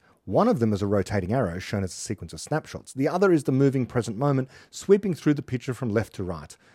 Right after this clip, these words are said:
But the motion of the present moment is not shown in the picture as a sequence of snapshots. Instead, one particular moment is singled out by the arrow, highlighted in the darker lines, and uniquely labelled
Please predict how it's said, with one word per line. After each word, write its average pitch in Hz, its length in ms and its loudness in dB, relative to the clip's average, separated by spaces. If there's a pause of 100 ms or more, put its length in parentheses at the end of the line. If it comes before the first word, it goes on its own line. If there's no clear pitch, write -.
(200)
But 123 120 -2
the 113 60 0
motion 165 400 6
of 190 40 2
the 135 40 0
present 107 320 -2
moment 95 260 0
is 110 100 -2
not 202 260 2
shown 113 280 2
in 104 60 0
the 95 80 -2
picture 110 300 -6
as 98 80 -6
a 104 60 -8
sequence 107 420 -4
of 113 60 -6
snapshots. - 540 -6 (300)
Instead, 143 480 2 (280)
one 117 340 0
particular 233 460 0
moment 117 340 6
is - 240 -6
singled 110 260 -2
out 180 200 2
by 127 100 6
the 101 120 0
arrow, 98 280 0
highlighted 135 540 2
in 113 100 2
the 101 60 2
darker 107 320 0
lines, 113 280 0
and 110 140 0
uniquely 131 380 2
labelled 107 380 2